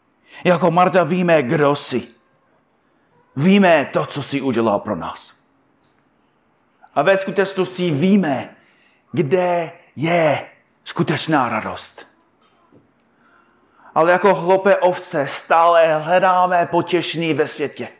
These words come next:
Hledáme potěšný v práci, ve službě.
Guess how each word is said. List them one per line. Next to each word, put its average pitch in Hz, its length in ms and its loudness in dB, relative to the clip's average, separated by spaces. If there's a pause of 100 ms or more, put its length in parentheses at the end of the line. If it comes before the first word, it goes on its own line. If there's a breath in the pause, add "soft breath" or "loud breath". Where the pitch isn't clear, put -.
(760 soft breath)
Hledáme 190 800 2
potěšný 175 680 -2
v - 100 -14
práci, 175 560 0
ve 120 120 -8
službě. 139 600 -2